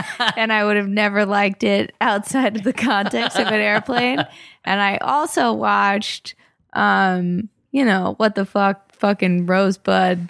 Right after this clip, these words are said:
Speaker 2: movie.
Speaker 1: Citizen Kane?
Speaker 2: Yes, I also watched
Speaker 1: Whereas it's
Speaker 2: Citizen
Speaker 1: also
Speaker 2: Kane.
Speaker 1: known What the Fuck fucking Rosebud movie.
Speaker 2: <laughs> I also watched Citizen Kane on a plane. And, you know, not sure I would have made time for that if I wasn't crossing the Atlantic, right?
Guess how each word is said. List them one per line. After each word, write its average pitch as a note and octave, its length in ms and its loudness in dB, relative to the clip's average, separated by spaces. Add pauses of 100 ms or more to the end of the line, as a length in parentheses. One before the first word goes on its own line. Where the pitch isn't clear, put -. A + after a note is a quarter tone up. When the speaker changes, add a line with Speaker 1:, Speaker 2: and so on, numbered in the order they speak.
Speaker 2:
movie. F3+ 540 -2
Speaker 1:
Citizen B2+ 400 -4
Kane? B2+ 440 -2
Speaker 2:
Yes, A3+ 360 0
I A3 80 0
also C4 240 0
watched B3+ 260 0
Speaker 1:
Whereas E3+ 200 2
it's E3 100 -2
Speaker 2:
Citizen G3+ 60 2
Speaker 1:
also F#3 180 0
Speaker 2:
Kane. F3 40 -2
Speaker 1:
known D3+ 280 -2
What C#3 180 -2
the D3+ 100 -8
Fuck C#3 260 -2
fucking C#3 420 -2
Rosebud A#2+ 580 0
movie. G#2 440 -4 (100)
Speaker 2:
<laughs> - 100 -20
I F#4 60 -2
also G4+ 160 -4
watched D4+ 180 2
Citizen C#4+ 500 -2
Kane B3+ 260 -2
on A#3 140 0
a G3+ 60 -2
plane. G3+ 480 -2 (640)
And, F#3+ 420 0
you C#4 160 -2
know, E3+ 300 -2 (580)
not G3 300 -2
sure A3+ 160 -2
I G#3 100 2
would G#3 160 2
have G3+ 100 2
made G3 300 0
time G3 300 0
for F#3 160 0
that G#3+ 420 -2
if - 180 -4
I G#3 140 0
wasn't F#3+ 480 -2 (260)
crossing G3 760 -2
the F#3 160 0
Atlantic, F#3+ 880 -2
right? F#3+ 600 -2